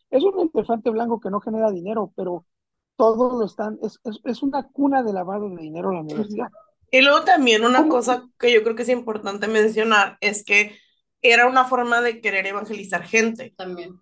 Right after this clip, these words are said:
Speaker 3: O sea, La Luz
Speaker 1: Ajá.
Speaker 3: del Mundo decía que vengan gentiles y les van a como empezar como, "Ay, tú cuéntale de lo que la luz, lo que es la
Speaker 2: Sí.
Speaker 3: luz del mundo y del apóstol de Dios", y, "Ay, mira, hay gente que vaya a entrar a la iglesia", por eso es como de que
Speaker 2: Ujú.
Speaker 3: laicidad,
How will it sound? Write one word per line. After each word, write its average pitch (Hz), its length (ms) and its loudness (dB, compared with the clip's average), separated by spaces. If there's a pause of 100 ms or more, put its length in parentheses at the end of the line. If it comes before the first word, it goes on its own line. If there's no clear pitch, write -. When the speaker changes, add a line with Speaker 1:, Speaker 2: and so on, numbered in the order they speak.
Speaker 3:
O 208 100 2
sea, 208 160 4
La 208 160 6
Luz 202 180 6
Speaker 1:
Ajá. 185 120 6
Speaker 3:
del 240 80 8
Mundo 240 340 4
decía 220 480 6
que 220 80 2
vengan 220 320 4
gentiles 330 680 2
y 247 80 0
les 220 160 2
van 202 180 2
a 214 100 2
como 226 200 -6
empezar 196 340 -2
como, 208 220 -2
"Ay, 208 200 4
tú 233 140 -18
cuéntale 220 460 -2
de 190 120 -6
lo 190 140 -12
que 202 220 -8
la 208 120 6
luz, 214 200 4
lo 233 160 0
que - 60 -8
es 294 40 -4
la 302 120 0
Speaker 2:
Sí. 294 40 -2
Speaker 3:
luz 277 120 -6
del 294 120 -6
mundo 233 500 -4 (200)
y 269 100 0
del 247 160 4
apóstol 220 400 -6
de 240 120 4
Dios", 233 680 0
y, 247 60 -4
"Ay, 247 220 0
mira, 240 200 -2
hay 233 100 -2
gente 247 240 -10
que 247 80 -8
vaya 214 260 -4
a 240 60 -6
entrar 226 280 -6
a - 20 -2
la 233 80 -4
iglesia", 214 280 -6
por 208 120 -12
eso - 140 -18
es - 40 -20
como 214 140 -2
de 190 100 0
que 165 160 0 (260)
Speaker 2:
Ujú. 202 280 -8
Speaker 3:
laicidad, 226 840 4